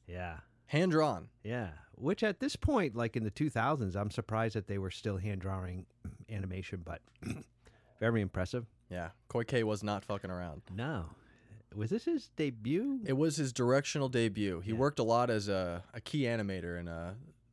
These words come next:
Speaker 2: you know, some of the movies that we actually watch, Ninja Scroll
Speaker 1: Right.
Speaker 2: being one of them.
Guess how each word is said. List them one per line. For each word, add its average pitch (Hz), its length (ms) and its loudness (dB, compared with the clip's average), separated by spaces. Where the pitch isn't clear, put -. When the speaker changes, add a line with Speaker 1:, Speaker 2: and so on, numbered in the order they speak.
Speaker 2:
you 156 100 -2
know, 160 100 0
some 180 200 2
of - 20 2
the 175 80 2
movies 170 260 4
that 123 100 4
we 170 140 2
actually 92 260 -4
watch, 90 260 -10
Ninja 123 220 -2
Scroll 101 200 -2
Speaker 1:
Right. 101 80 0
Speaker 2:
being 98 180 -2
one 107 120 -4
of 139 60 -12
them. - 140 -16